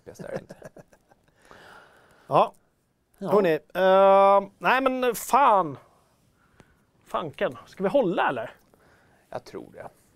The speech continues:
Speaker 2: Är det dags att ta spelhelg
Speaker 1: Ja.
Speaker 2: på riktigt?
Speaker 1: Klockan är fjorton femtioåtta.
Speaker 2: Ja.
Speaker 1: Vad skulle du spela? Eller du skulle spela lite Kentucky?
Speaker 2: Ja, kanske.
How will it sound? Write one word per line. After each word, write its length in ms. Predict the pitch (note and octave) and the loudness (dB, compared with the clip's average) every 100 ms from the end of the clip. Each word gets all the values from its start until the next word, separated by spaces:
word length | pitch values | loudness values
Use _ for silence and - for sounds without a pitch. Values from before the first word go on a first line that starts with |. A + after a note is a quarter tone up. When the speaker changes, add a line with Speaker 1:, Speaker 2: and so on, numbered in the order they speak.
| F3+ | -18
Speaker 2:
Är 20 | |
det 80 | F#3+ _ | -18 _
dags 440 | - _ - - | -16 _ -20 -20
att 120 | G3+ - | -20 -20
ta 100 | F3 | -20
spelhelg 580 | - A3+ F3 F3 - - - | -16 -14 -14 -14 -18 -20 -20
Speaker 1:
Ja. 80 | - | -20
Speaker 2:
på 60 | - | -20
riktigt? 340 | F#3+ - - | -20 -20 -16
Speaker 1:
Klockan 220 | - E3+ | -12 -8
är 60 | D#3 | -10
fjorton 400 | - D#3 D3 C#3 | -10 -14 -14 -14
femtioåtta. 600 | D#3 C#3 D3 - C3 C#3 _ _ | -16 -16 -16 -12 -12 -12 _ _
Speaker 2:
Ja. 160 | - F#3 D#4 - _ _ _ _ _ _ _ _ _ _ _ _ - | -18 -16 -18 -20 _ _ _ _ _ _ _ _ _ _ _ _ -20
Speaker 1:
Vad 100 | D#3+ | -12
skulle 160 | G3+ | -10
du 60 | F3+ | -10
spela? 260 | - - - - | -10 -14 -16 -14
Eller 80 | E3 | -12
du 40 | |
skulle 120 | A3 | -12
spela 140 | G#3 F#3+ | -4 -4
lite 140 | F#3 | -4
Kentucky? 420 | E3+ D3+ C#3 - - _ _ _ _ _ _ _ | -8 -10 -10 -14 -20 _ _ _ _ _ _ _
Speaker 2:
Ja, 400 | C#3+ D#3 G3+ G3+ | -16 -10 -8 -8
kanske. 480 | - D#3 C3+ C#3+ | -6 -8 -6 -10